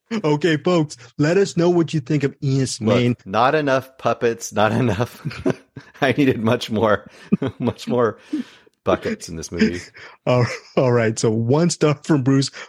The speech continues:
Speaker 1: five stars, for, five-star banger from me. Enos Main is available in theaters, only in theaters by Neon Rated on March thirty-first. Tell us what you think.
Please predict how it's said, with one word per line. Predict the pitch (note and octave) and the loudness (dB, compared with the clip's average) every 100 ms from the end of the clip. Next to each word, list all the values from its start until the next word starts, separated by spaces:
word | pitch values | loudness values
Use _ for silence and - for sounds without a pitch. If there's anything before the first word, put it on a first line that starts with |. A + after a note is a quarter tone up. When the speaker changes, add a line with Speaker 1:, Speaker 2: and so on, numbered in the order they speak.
| _ - | _ -2
Speaker 1:
five | C#3 D3 | 2 2
stars, | - C#3+ C3 - | 2 0 0 0
for, | C#3 | -4
five-star | - D#3+ - C#3+ | -2 -2 -2 -4
banger | A#2 A#2 C3 | 0 0 0
from | G#2+ G#2+ | 0 -2
me. | G#2 A2+ G#2+ - - - | 2 2 0 -6 -8 -2
Enos | C#3+ B2 - | 0 0 -2
Main | A2 G#2+ G#2 - - _ | 0 0 -2 -8 -20 _
is | G#2+ F2+ | -4 -4
available | F#2+ G#2+ G#2 G2+ G2 F2+ - _ - | 0 0 0 0 -2 -4 -12 _ 0
in | D#3+ | 0
theaters, | D3 - D3 A2+ G2+ - _ | 0 0 0 2 -2 -8 _
only | A#2 A#2+ B2 | 0 2 2
in | G#2 | 0
theaters | - F#2+ F#2 | -2 -2 -2
by | F#2 F#2 | -2 0
Neon | A2 A#2 A2+ | 2 2 2
Rated | G#2 G#2 - - - _ | 2 -2 -4 -18 -20 _
on | G#2+ G#2 | -2 0
March | G#2 G#2 | 0 -2
thirty-first. | - A2 G#2+ - G#2 G2+ | -2 -2 -2 -2 -6 -4
Tell | - B2+ | -2 -2
us | B2 - | 0 0
what | C#3 | 0
you | B2+ | 0
think. | A#2+ C3+ | -2 -2